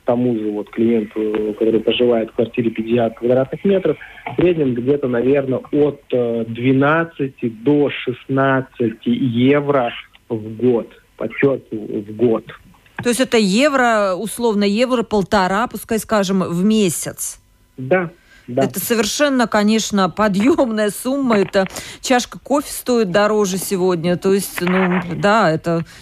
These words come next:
Speaker 2: э, совершенно нормальный, приемлемый вариант. Но всё-таки, Игорь, а нужно ли общее собрание жильцов?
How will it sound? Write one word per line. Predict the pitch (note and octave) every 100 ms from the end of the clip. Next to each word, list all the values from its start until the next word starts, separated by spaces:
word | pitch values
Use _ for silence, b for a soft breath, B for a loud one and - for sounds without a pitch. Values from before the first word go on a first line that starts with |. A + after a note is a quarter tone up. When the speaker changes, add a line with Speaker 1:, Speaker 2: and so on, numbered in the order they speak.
| B
Speaker 2:
э, | - F#3
совершенно | F#3 - A3 C4 B3
нормальный, | G3+ F#3+ F#3+ G3+ B3 A#3
приемлемый | F#3 F3+ F3 A3 G#3+ G3+ G3 F#3
вариант. | D#3+ E3+ G3+ G#3 F#3 D3+ - B B C#4+
Но | A3
всё-таки, | E4 - C4
Игорь, | - C4 A3 F3+ -
а | E3 E3 E3+
нужно | G3 D#4 E4 D#4
ли | C#4
общее | - G#3+ - B3
собрание | - F#3 F3+ F#3+ F#3+
жильцов? | E3+ F#3+ - E3+ C#3+